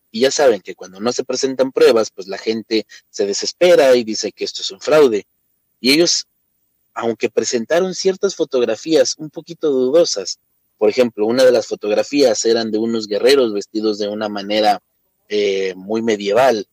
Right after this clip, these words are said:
Algunos pueblos, eh, la gente vestida más o menos como se decía que, que se vestían esos pueblos. Sin embargo, nadie les creyó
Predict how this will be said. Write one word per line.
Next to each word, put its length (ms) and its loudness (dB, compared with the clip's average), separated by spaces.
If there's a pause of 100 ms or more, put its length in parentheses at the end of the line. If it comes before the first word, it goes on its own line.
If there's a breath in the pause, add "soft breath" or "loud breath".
(400)
Algunos 420 -4
pueblos, 720 0
eh, 360 -6
la 100 -8
gente 340 -10
vestida 500 -4
más 260 -16
o 40 -20
menos 320 -12
como 200 -20
se 140 -12
decía 360 -4
que, 380 -10
que 100 -20
se 120 -10
vestían 420 -10
esos 260 -16
pueblos. 540 -2 (460)
Sin 160 -2
embargo, 480 2 (300)
nadie 240 0
les 200 -4
creyó 340 -8